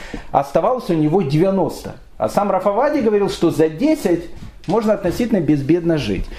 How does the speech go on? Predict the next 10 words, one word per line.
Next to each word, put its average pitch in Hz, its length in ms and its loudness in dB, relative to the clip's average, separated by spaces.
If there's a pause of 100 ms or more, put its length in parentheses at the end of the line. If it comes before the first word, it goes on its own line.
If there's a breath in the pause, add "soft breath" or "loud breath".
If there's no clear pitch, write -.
(340 loud breath)
Поэтому, 196 800 2
э, 143 360 2
Рафавади, 185 500 2
я 175 160 4
думаю, 160 520 2
жил 131 420 2
относительно 147 540 0
хорошо 185 460 0
в 285 40 2
Иерусалиме, 190 760 2